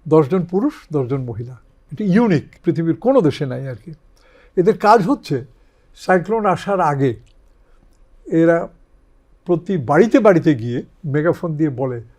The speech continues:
"সাইক্লোন আসছে, আপনারা প্রস্তুত হন, সাবধান হন।" সাইক্লোন যত ঘনীভূত হয়, প্রথমে তো ডিপ্রেশন আস্তে আস্তে ঘনীভূত হয়ে সাইক্লোন হয়, নিম্নচাপ,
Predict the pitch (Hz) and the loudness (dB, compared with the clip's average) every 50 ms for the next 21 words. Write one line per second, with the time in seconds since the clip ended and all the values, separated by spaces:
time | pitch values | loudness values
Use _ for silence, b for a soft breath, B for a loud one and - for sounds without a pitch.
0 | _ _ _ - - 147 127 - 165 156 151 147 139 - - - - 214 262 - | _ _ _ -4 -4 -4 -4 -4 -6 -6 -4 -4 -6 -6 -8 -6 -4 -6 -6 -6
1 | _ _ _ _ _ _ _ _ - 147 131 143 156 139 143 143 139 135 151 - | _ _ _ _ _ _ _ _ -10 -10 -8 -6 -4 -2 -2 -2 -2 -4 -6 -8
2 | _ - 165 151 - - 156 - - - 127 120 113 113 - _ _ _ _ _ | _ -2 -2 -2 -2 -4 -8 -8 -6 -6 -6 -6 -8 -12 -18 _ _ _ _ _
3 | _ _ - - - 143 135 131 139 147 143 120 110 120 117 117 117 - _ _ | _ _ -6 -2 -2 -2 0 -2 -4 -4 -4 -6 -8 -10 -10 -12 -16 -20 _ _
4 | _ _ _ _ _ _ _ _ _ _ _ - - 175 175 170 202 196 185 151 | _ _ _ _ _ _ _ _ _ _ _ -2 0 0 0 2 0 -2 0 2
5 | 135 180 180 175 214 196 151 - 147 175 190 202 185 214 220 240 247 165 135 135 | 4 2 4 4 4 2 2 4 4 4 4 4 4 4 6 8 6 8 6 4
6 | 127 117 - 160 160 185 196 190 165 - 190 180 170 170 - - _ _ _ _ | 0 0 0 -2 0 0 -2 -4 -2 0 0 -2 -2 -4 -10 -18 _ _ _ _
7 | _ _ - 113 117 127 170 165 180 185 143 156 190 190 151 - - - 180 185 | _ _ -14 -6 -2 -2 -2 0 0 -4 -2 -2 0 0 -2 0 0 -2 0 0
8 | 180 139 - 160 165 165 156 180 170 196 170 156 208 196 - - - 147 117 - | 0 0 0 0 0 0 0 0 0 0 0 2 0 0 0 0 0 0 0 0
9 | - 139 110 - 131 135 - _ _ _ _ _ _ - 165 185 208 196 196 196 | -4 -4 -4 -4 -10 -16 -16 _ _ _ _ _ _ 4 6 6 6 6 6 4
10 | 185 - 139 110 | 4 2 -4 -6